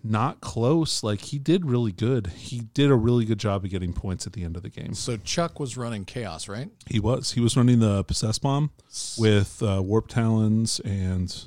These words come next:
Speaker 2: Were they his, um, his conversions that he's working on? Uh, Chuck is a,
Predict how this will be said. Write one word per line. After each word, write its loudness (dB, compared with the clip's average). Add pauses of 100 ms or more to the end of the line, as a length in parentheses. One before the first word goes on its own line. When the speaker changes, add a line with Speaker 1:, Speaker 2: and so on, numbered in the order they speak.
(360)
Speaker 2:
Were -16
they -10
his, -10
um, -8 (160)
his -2
conversions -2
that 0
he's -4
working -4
on? -6
Uh, -4
Chuck -2
is -4
a, -4